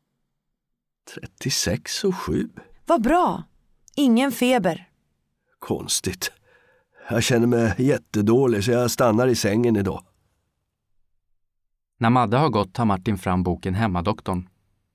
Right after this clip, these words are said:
Speaker 3: Han läser om olika sjukdomar och tänker att det är bäst att gå till doktorn direkt. Förra veckan sa doktorn att han inte behövde gå till doktorn så ofta. Han hade sagt att Martin var hundra procent frisk.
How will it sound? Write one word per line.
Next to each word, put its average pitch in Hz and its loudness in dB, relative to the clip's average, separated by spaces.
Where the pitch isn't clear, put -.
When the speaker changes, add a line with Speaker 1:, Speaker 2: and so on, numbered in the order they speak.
Speaker 3:
Han 101 -2
läser 113 0
om 123 2
olika 101 0
sjukdomar 113 0
och 107 -2
tänker 110 0
att 98 -6
det 107 -2
är 101 0
bäst 113 -4
att 98 -8
gå 104 -4
till 98 -4
doktorn 113 -2
direkt. 113 -4
Förra 117 2
veckan 117 0
sa 117 0
doktorn 95 -2
att 90 -2
han 107 2
inte 95 -2
behövde 98 0
gå 92 -2
till - -4
doktorn 90 -2
så 92 -2
ofta. 87 -4
Han 101 0
hade 123 2
sagt 98 0
att 110 -2
Martin 101 0
var 95 2
hundra 139 2
procent 98 -2
frisk. - -6